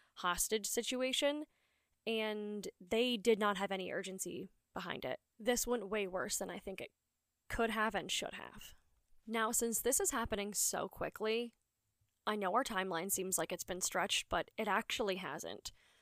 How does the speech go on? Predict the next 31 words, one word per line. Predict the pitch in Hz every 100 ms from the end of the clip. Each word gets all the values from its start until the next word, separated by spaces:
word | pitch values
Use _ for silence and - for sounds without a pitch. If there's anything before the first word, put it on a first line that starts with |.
| _ -
While | 190 214 269
the | 285
men | 226 185 196 180
were | 175 170
dousing | 170 170 180 185 185 180 185 -
his | 202 190
family, | 202 180 175 170
even | 170 180
tied | - 170 175
up | 170
in | 175
their | 156 156
beds, | 165 151 254 294 - - -
Doctor | 220 226 294
Petit | - - 220
was | 208
across | 208 214 180 185
the |
street | 190 - 180 165 -
speaking | - - 208 226 214
to |
police | 220 220 202 185
officers, | 165 175 208 185 175 170 185 -
and | 202 190 185 180 180 -
Dave, | 202 233 202 196
the | 185 196
neighbor | 190 175
who | 180 202
had | 190 -
called, | - 202 185 180 196 -
alerted | 233 196 214 214 196 180